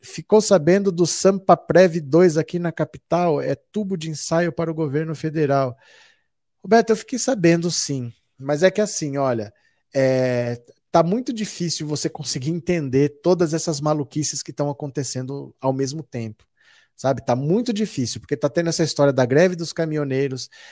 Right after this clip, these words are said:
o, o Bolsonaro querendo fazer um novo auxílio, a C P I acabando, e o teto de gastos que ele quer furar, e mais a falta de combustíveis da Petrobras que não vai ter como entregar, mais esse Sampa Prev dois, que é uma reforma da Previdência Estadual,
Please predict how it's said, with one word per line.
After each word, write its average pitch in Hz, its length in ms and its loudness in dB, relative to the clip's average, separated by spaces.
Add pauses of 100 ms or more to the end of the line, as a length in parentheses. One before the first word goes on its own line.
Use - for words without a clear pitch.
(120)
o, 113 220 -2
o 120 300 -8 (100)
Bolsonaro 160 640 4
querendo 151 240 -4
fazer 139 220 -4
um 135 60 -6
novo 139 260 -2
auxílio, 135 640 -2 (240)
a 120 80 -8
C - 160 -4
P 151 240 2
I 175 180 2
acabando, 131 800 -2 (300)
e 127 60 -4
o 123 40 -2
teto 160 320 2
de 160 140 -4
gastos 143 460 2
que 139 100 -6
ele 127 100 -6
quer 135 160 -4
furar, 123 560 0 (380)
e 127 100 2
mais 135 300 4
a 151 80 2
falta 175 320 0
de 156 100 -8
combustíveis 156 720 -4
da 135 100 -2
Petrobras 135 520 -4
que - 80 -14
não 131 80 -8
vai 127 160 -4
ter 127 120 -6
como 131 200 -8
entregar, 120 580 -4 (220)
mais 147 300 4
esse 160 200 -2
Sampa 147 400 -2
Prev 131 380 0
dois, 127 300 -2
que 135 80 -2
é - 20 -2
uma 127 140 -2
reforma 131 400 -4
da 123 100 -4
Previdência 123 580 -6
Estadual, 120 640 -2